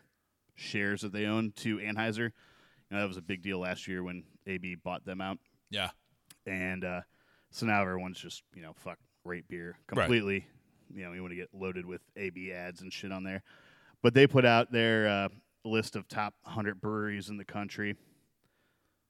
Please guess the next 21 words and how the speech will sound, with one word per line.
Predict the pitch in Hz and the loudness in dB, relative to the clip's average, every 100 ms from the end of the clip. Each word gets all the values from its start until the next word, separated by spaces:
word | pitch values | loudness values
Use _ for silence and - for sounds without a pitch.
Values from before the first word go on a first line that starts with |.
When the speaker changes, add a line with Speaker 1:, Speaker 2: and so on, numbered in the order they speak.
| _ _ _ _ _ | _ _ _ _ _
Speaker 1:
And | 123 117 | 2 4
it's | 104 | 2
all | 117 104 98 | -2 -2 -2
of | 95 | -4
the | 95 | -8
same | - 95 92 | -6 -6 -6
breweries | 90 90 90 87 - - _ _ _ _ _ - | -6 -6 -6 -6 -10 -16 _ _ _ _ _ -12
you | 95 | -10
always | 85 87 90 87 | -8 -8 -10 -12
expect, | - - 85 - | -16 -14 -14 -14
of | - | -18
course. | 90 85 - _ _ - | -14 -12 -14 _ _ -8
Perennial | 98 90 87 85 | -6 -4 -8 -12
and | 82 | -10
Side | 87 82 | -10 -8
Project. | 90 87 92 87 - - | -8 -6 -8 -10 -14 -8
Speaker 2:
Sure. | - 98 90 - _ _ _ _ _ - | -2 0 0 -6 _ _ _ _ _ -14
Speaker 1:
Uh, | 98 98 90 | -6 -4 -2
but | 104 | 0
number | 143 196 | 0 2
one, | 147 147 143 | 2 2 0